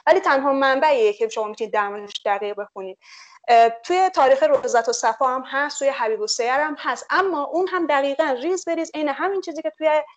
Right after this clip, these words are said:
اه، تاریخ جهانگشا اومده رو در واقع، اه، کپی برداری کرده. یعنی اونا هم همین رو دقیقاً ذکر کردن. و خود محمود تارابی یکی از اولین کسانی بود که، م، حالا قیام کرد.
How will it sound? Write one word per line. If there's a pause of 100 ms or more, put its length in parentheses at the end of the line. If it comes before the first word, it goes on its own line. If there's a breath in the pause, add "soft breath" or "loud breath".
(260 loud breath)
اه،
تاریخ
جهانگشا
اومده
رو
در
واقع، (180)
اه، (440)
کپی
برداری
کرده.
یعنی
اونا
هم
همین
رو
دقیقاً
ذکر
کردن. (460 loud breath)
و
خود (200)
محمود
تارابی (260)
یکی
از (100)
اولین
کسانی
بود (400)
که،
م،
حالا (320)
قیام
کرد.